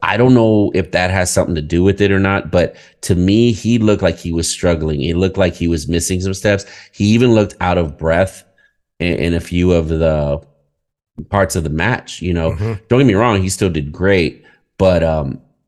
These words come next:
Speaker 1: I just, that was just something to me that was really noticeable. So I hope he's okay.
Speaker 2: Yeah, we'll see.
Speaker 1: Yeah. Yeah.
Speaker 2: There he is. Um,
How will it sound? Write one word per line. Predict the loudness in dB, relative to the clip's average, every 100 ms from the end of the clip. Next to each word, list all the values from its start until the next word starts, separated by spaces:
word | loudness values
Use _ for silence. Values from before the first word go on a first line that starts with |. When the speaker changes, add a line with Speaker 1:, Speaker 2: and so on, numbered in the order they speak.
| _
Speaker 1:
I | -6
just, | -2 -4 0
that | 0
was | 2
just | 0 0
something | 0 -2 -4
to | 0
me | 0
that | 0 -2
was | -2 -4 -4
really | -4 2 2 2
noticeable. | 2 0 0 -2 -4 -2
So | -2
I | -2
hope | 0 0 2
he's | -4
okay. | -4 -6 -8 -8 -14 _ _ _ _ _ _ _ _ _ _ -8
Speaker 2:
Yeah, | -4 -4 -8 -6
we'll | -4 -4
see. | -2 -2 -2 -4 _
Speaker 1:
Yeah. | -2 0 -2 -6 _ _ _ _
Yeah. | -4 -4
Speaker 2:
There | -4
he |
is. | -8 -10 _ _ -20 -20 -20 -20 -20 _ -20 -2
Um, | 0 2 0 -2